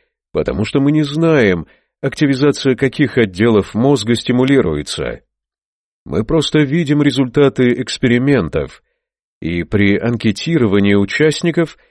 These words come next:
мы получаем гораздо больше правильных ответов,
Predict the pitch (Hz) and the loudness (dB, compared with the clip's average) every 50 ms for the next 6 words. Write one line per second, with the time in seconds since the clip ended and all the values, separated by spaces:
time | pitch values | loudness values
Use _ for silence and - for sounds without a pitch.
0 | _ _ - 131 - - 85 - 120 117 120 113 - - 131 127 123 123 113 117 | _ _ -16 -12 -10 -8 -4 0 0 2 2 0 0 0 2 2 2 2 2 2
1 | 117 123 117 101 107 120 104 85 78 101 127 131 120 - - 127 113 123 113 107 | 2 2 2 0 0 0 0 0 2 2 2 2 0 -2 -2 -2 0 2 2 2
2 | 98 98 98 98 95 - - 82 - - 73 76 - 117 - 139 - - | 2 2 2 0 0 0 -2 -4 -4 -4 -2 -2 0 0 0 -2 -4 -6